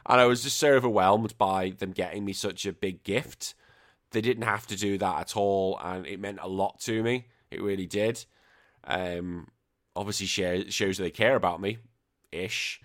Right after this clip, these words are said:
But I was very grateful, and I <laughs> cried. My wife was like, "Why are you crying?" I was like, "I don't, I, I don't know." But yeah, and so it's all been loaded up. I'm like, I'm not, I now feel like Moses with my two tablets. I'm like,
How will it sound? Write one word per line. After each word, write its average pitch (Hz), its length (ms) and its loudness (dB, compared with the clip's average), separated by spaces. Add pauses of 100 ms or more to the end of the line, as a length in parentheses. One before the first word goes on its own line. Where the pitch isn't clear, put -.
(300)
But 98 60 2
I 101 80 2
was 113 140 2
very 143 280 8
grateful, 104 460 0
and 95 80 -2
I 95 40 -2
<laughs> - 60 -16
cried. 92 460 0 (340)
My 117 80 -4
wife 92 340 -2
was 113 140 -2
like, 127 120 0
"Why 427 100 2
are 480 120 0
you 381 100 -2
crying?" 359 340 0
I - 20 0
was 311 160 -4
like, - 140 -20
"I - 160 -6
don't, - 240 -2 (260)
I, 320 100 0 (340)
I 381 40 6
don't 349 420 4
know." 403 520 10
But 120 140 2
yeah, 78 200 0 (460)
and 98 200 0
so 101 260 2
it's 104 180 -2
all 123 160 6
been 113 160 2
loaded 107 280 4
up. 107 280 6
I'm 101 100 2
like, 95 220 2
I'm 98 120 0
not, 113 160 4
I 117 120 2
now 120 160 8
feel 127 180 4
like 120 140 4
Moses 113 480 2
with 117 100 -2
my 104 120 2
two 110 180 -4
tablets. 120 500 4
I'm 113 60 -2
like, 92 160 -2